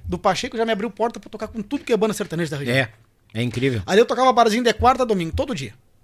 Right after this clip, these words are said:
Speaker 2: Barbaridade.
Speaker 1: Com todo mundo aí, sabe? E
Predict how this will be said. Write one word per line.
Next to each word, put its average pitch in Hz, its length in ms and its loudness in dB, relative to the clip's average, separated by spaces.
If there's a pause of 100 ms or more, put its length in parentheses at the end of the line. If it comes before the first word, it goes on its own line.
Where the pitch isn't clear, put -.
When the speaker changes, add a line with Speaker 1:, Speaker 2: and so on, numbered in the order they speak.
(320)
Speaker 2:
Barbaridade. 214 840 -2
Speaker 1:
Com 208 60 -2
todo 294 260 -2
mundo 165 180 -2
aí, 101 100 -16 (480)
sabe? 147 320 -8 (560)
E 175 560 -2